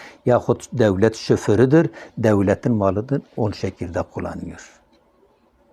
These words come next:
Her ikisi de günahkar oluyor, her ikisi de ihanet ediyordur. Evet, işleri yavaşlatmak. Yavaşlatıyor,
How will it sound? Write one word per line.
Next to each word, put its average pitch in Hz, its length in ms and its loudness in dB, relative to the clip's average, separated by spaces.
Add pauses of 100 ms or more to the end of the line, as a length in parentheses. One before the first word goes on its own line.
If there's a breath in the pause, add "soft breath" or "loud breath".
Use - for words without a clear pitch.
(220)
Her 127 180 2
ikisi - 440 -10
de 117 80 0
günahkar 98 500 -6
oluyor, 107 420 2 (280 loud breath)
her 98 180 2
ikisi 104 380 -4
de 135 260 4 (100)
ihanet 120 580 4 (180)
ediyordur. 117 520 4 (1080)
Evet, 175 300 6 (440 loud breath)
işleri 170 720 4 (220 soft breath)
yavaşlatmak. 135 1200 4 (1300)
Yavaşlatıyor, 139 720 0